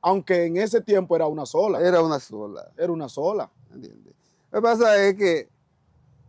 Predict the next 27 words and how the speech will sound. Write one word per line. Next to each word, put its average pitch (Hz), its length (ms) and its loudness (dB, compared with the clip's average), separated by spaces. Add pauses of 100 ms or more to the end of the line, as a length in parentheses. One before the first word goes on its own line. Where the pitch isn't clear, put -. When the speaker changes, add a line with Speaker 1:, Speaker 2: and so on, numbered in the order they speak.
(540)
Speaker 2:
a 170 240 4
ellos 190 560 4
les 180 120 2
interesaba 151 600 0
to-, 147 220 -4 (340)
todavía 160 460 0
la 147 120 2
política 208 580 0
de 196 100 2
esta 165 360 0
isla, 156 300 -4
como 151 200 -8
lo 139 120 -4
dije, 160 400 -2 (380)
desde 151 280 -2
el 160 60 0
lado 156 140 2
de 151 60 -2
la 151 140 -4
isla 143 420 -8
la 135 120 2
aplicaron 131 480 -4
los 120 100 -8
franceses, 113 560 -8
no 117 220 -6
los 131 140 -4
españoles. 110 520 -8